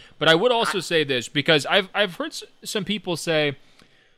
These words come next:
Speaker 1: "Well, look, LeBron James Junior, he's not really newsworthy. Like, don't get ahead. Like, wait until he's, like, you know, junior, senior year in high school where, you know, he's officially, like, a top ten prospect or whatever before you start to hype the guy."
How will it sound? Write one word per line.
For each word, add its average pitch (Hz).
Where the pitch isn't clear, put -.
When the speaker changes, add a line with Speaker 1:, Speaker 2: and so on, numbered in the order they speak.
Speaker 1:
"Well, 160
look, 135
LeBron 147
James 139
Junior, 135
he's 127
not 131
really 131
newsworthy. 127
Like, 117
don't 131
get 135
ahead. 127
Like, 120
wait 139
until 139
he's, 135
like, 123
you 143
know, 123
junior, 131
senior 127
year 120
in 117
high 120
school 123
where, 120
you 147
know, 120
he's 123
officially, 127
like, 113
a 113
top 113
ten 117
prospect 113
or 117
whatever 117
before 120
you 113
start 117
to 110
hype 120
the 117
guy." 107